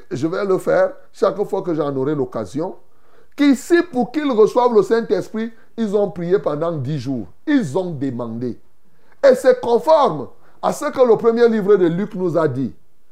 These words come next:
Dans ce livre, il nous est écrit, comme nous le savons d'ailleurs, vous voyez, à partir du verset neuf au verset treize, il est dit clairement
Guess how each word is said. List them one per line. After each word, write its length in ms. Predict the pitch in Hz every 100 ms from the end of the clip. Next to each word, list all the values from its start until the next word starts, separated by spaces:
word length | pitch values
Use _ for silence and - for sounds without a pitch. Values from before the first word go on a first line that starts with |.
| - -
Dans 180 | 202 208
ce 220 | 180 262 269
livre, 460 | 294 196 147 117 - - - - -
il 180 | 294
nous 220 | 254 208 202
est 180 | 202
écrit, 480 | 165 - - 262 214
comme 240 | - 202 185
nous 80 |
le 140 | 170 147
savons 400 | - 131 143 175
d'ailleurs, 640 | 131 123 190 208 117 95 - - - -
vous 60 | 131
voyez, 260 | 180 220 247 - - - - - -
à 140 | 160 165
partir 340 | 185 170 220
du 80 | 190
verset 320 | 180 - 214
neuf 320 | 202 208 196 170 - - - -
au 100 | 202
verset 480 | 190 165 - 202 170 - - -
treize, 540 | 202 233 151 110 104 - - -
il 160 | 233
est 100 | 180
dit 240 | 127 160 -
clairement 680 | 160 147 135 139 220 214